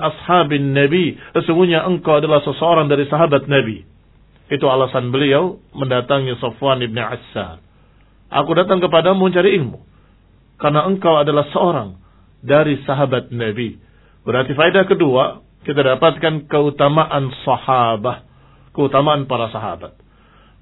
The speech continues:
Mereka adalah a'lamun nas bil Qur'ani was sunnah. Mereka adalah orang-orang yang paling paham tentang Quran dan sunnah.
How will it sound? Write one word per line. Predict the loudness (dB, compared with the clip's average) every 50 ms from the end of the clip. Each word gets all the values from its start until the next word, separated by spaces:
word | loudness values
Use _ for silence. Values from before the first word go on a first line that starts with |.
| -8
Mereka | -4 0 2 4 4 4 4 2 2 2
adalah | 4 4 4 4 4
a'lamun | 4 2 2 2 0 0 0 0 2 0 0 -2 -2 2
nas | 2 2 2 2 2
bil | -2 -2 -2
Qur'ani | -2 -2 -2 -2 0 -2 0 2 2 2
was | 2 2 0 -2
sunnah. | -2 -2 -2 -2 -4 -6 -6 -8 -12 -20 _ _ _ _ _ _ _ _ _ _ _
Mereka | -2 2 2 2 2 2 2
adalah | 2 4 4 4 6 6
orang-orang | 6 6 4 2 2 2 0 -2
yang | -2 -4 -4 -4 0
paling | 2 2 4 4 2 2 0 0 0
paham | 2 4 4 4 4 2 2 4 4 4 2 0 -4 -8 -12 -16 _ _ _ _ _ _ _ _ _ _ _ _ _ _ -4
tentang | -2 0 0 0 -2 0
Quran | -2 -2 0 0 0 0 2
dan | 0 0 -2 -2
sunnah. | -4 -4 -4 -6 -6 -10 -12 -16